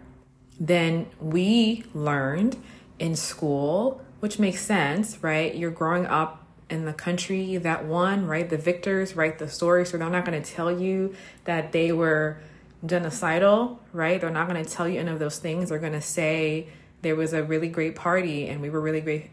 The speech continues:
really thankful that they helped us, you know, learn how to survive. And then a generation later, we killed all of them, right? They're not gonna tell you that story.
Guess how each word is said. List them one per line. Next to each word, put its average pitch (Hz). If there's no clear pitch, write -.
really 165
thankful 151
that 147
they 151
helped 156
us, 151
you 170
know, 147
learn 156
how 156
to -
survive. 147
And 143
then 147
a 143
generation 151
later, 151
we 139
killed 147
all 131
of 123
them, 202
right? 151
They're 185
not 208
gonna 202
tell 226
you 165
that 135
story. -